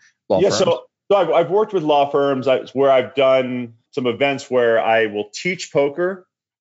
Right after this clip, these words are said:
Speaker 1: Mm-hmm.
Speaker 2: and so that's more of a team building event where I teach poker, people learn something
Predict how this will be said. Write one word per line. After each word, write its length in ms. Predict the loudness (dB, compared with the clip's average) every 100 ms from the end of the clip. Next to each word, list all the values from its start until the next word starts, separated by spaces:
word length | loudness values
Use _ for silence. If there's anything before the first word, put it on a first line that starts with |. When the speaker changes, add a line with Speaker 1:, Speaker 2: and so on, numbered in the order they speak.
| _
Speaker 1:
Mm-hmm. 160 | -2 2
Speaker 2:
and 200 | 2 2 0 -10 -20 _ _ _ _
so 140 | -2
that's 240 | 0 0 0
more 160 | -2
of 60 | -2
a 80 | -2
team 400 | -4 -4 -4 0
building 300 | 0 0 0
event 340 | 0 0 0
where 120 | 0
I 60 | -2
teach 340 | -2 -6 -6
poker, 340 | 0 0 0 -6
people 340 | -6 -6 -2
learn 200 | -2 -2
something 360 | -4 -6 -4